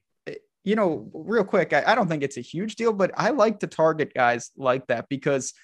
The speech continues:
the perception of them isn't the reality. It's like, "Oh, Carson Wentz, he's making these ridiculously bad plays. He's terrible." And then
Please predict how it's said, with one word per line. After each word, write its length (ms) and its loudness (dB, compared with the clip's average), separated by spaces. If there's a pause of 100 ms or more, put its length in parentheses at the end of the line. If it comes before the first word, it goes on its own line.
(300)
the 80 6
perception 640 -2
of 100 -4
them 200 0
isn't 240 -4
the 80 -6
reality. 400 4
It's 100 -6
like, 100 -2
"Oh, 140 2
Carson 340 -2
Wentz, 280 -4 (340)
he's 140 0
making 200 2
these 160 -2
ridiculously 720 0
bad 320 0
plays. 400 2
He's 180 -12
terrible." 640 0
And 80 -2
then 220 0